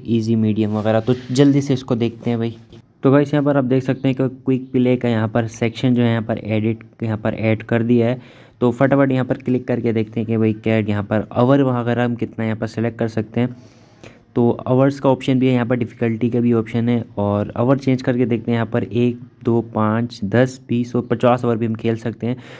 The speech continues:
और यहाँ पर डिफ़िकल्टी भी आप चूज़ कर सकते हो। इसके अलावा यहाँ पर आप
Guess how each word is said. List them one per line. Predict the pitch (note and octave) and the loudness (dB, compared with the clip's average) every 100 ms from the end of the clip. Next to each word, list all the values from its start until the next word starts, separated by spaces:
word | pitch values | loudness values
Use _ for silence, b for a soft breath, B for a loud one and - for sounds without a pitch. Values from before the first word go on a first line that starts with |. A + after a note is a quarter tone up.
| B | B
और | C3 B2+ | 2 4
यहाँ | B2 | 4
पर | A#2+ B2+ B2+ | 2 0 0
डिफ़िकल्टी | A#2 A2 A2 A#2 A2 | -2 -4 0 0 2
भी | A2 | 2
आप | A2+ | 0
चूज़ | A2 A#2 A2 | 0 -4 -2
कर | A#2+ A#2+ | -2 0
सकते | B2+ A#2 B2 | -2 -2 -2
हो। | A#2+ | -2
इसके | - - B2 | -4 -4 -2
अलावा | A#2+ A#2 | 2 2
यहाँ | A#2 A2 | 0 0
पर | G#2+ A2 | 0 0
आप | G#2 G#2+ | 0 -2